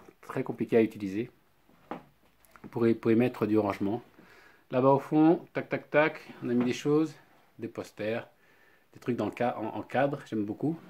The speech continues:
Donc ce qui va changer, c'est le coin manga ici. Ah, je, je relis beaucoup de mangas en ce moment, et j'en ai marre de toujours revenir ici au fond du grenier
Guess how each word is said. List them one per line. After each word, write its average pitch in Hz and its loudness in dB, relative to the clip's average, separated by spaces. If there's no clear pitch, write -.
Donc 156 6
ce - -6
qui 190 6
va 196 12
changer, 196 10
c'est - 2
le 175 2
coin 170 8
manga 160 10
ici. 165 4
Ah, - -6
je, 120 2
je 110 -6
relis 127 6
beaucoup 147 2
de 160 6
mangas 147 8
en - 2
ce 139 0
moment, 139 6
et 123 4
j'en 113 4
ai 113 6
marre 143 8
de 135 2
toujours 127 4
revenir 143 6
ici 139 2
au 131 6
fond - 2
du 151 4
grenier 147 4